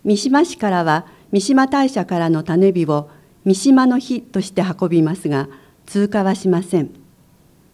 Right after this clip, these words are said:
東京二ゼロ二ゼロパラリンピックが今月二十四日から開幕。開催期間は八月二十四日から九月五日です。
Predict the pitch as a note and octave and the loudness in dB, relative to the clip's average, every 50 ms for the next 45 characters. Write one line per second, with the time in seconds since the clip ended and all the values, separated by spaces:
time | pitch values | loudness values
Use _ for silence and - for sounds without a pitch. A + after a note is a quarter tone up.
0 | _ _ _ _ _ _ _ _ _ _ _ _ _ _ _ _ _ - C#4 C#4 | _ _ _ _ _ _ _ _ _ _ _ _ _ _ _ _ _ 4 6 6
1 | C4+ C4+ C4+ - C4+ B3+ B3+ B3 B3+ B3+ B3+ B3+ B3+ C4 A#3+ G#3 F3+ E3+ F#3 F#3+ | 6 4 4 2 4 4 6 6 6 6 4 4 2 2 2 4 4 4 4 4
2 | F#3+ F#3 F#3+ G3+ F3 E3 D#3 - - - G3 A3 A#3 A3+ A3 A#3+ A#3 A#3 A#3 F#3 | 4 2 2 0 0 0 -2 -2 -2 -2 0 2 2 2 4 2 2 2 0 -2
3 | - - - - D#3+ D3 D#3 C#3+ D3+ - - - - _ _ _ - G#3+ A3 A3+ | -6 -6 -8 -8 -4 -4 -4 -4 -6 -8 -16 -20 -20 _ _ _ 0 0 2 2
4 | A#3 A3+ A3 G#3+ G#3+ A3 G3+ G3+ - F#3+ A#3+ C4+ C4 C4+ B3 G#3+ F3+ E3 D#3 - | 2 2 0 0 -2 0 0 0 2 4 4 4 4 4 2 2 2 2 0 -2
5 | - F#3 E3+ - F#3+ F3+ F3+ F3+ F3+ F3 E3 D#3+ D3+ D3 C#3+ C#3+ - - C#3+ C3 | -4 -6 -4 -2 0 0 0 -2 -2 -4 -2 -2 0 -2 -2 -4 -8 -12 -14 -14
6 | - _ _ _ _ _ _ _ _ _ _ _ _ _ _ _ _ _ _ - | -14 _ _ _ _ _ _ _ _ _ _ _ _ _ _ _ _ _ _ -2
7 | A#3+ A#3+ B3 B3 - B3+ A#3 A3+ A3+ - - - - G3+ F3 E3 D#3+ D#3 C#3+ D#3 | 0 0 2 2 0 0 0 0 -2 -4 -8 -4 -2 0 0 0 0 0 -2 -4
8 | - - - - - _ - - F#3 F#3 - B3+ C4+ C4 C4 - C4+ B3+ C4+ C4+ | -6 -12 -20 -20 -20 _ -6 -6 -4 -2 -2 0 0 0 2 4 6 6 6 6
9 | B3+ A#3+ G#3+ F3+ E3 D#3+ D3+ D3 - - F3 E3+ - E3 D#3+ D#3 D#3 - - - | 4 4 2 2 2 2 -2 -4 -4 -6 -6 -4 -2 -2 0 0 -2 -4 -4 -2
10 | - C#4 C4 A3 F#3+ F#3+ - - D3 C#3 C3+ - - - E3 D3+ C#3+ D3 C#3+ - | 0 2 2 2 2 0 -2 -6 -8 -8 -8 -12 -14 -12 -10 -8 -8 -8 -8 -10
11 | - - - | -14 -20 -20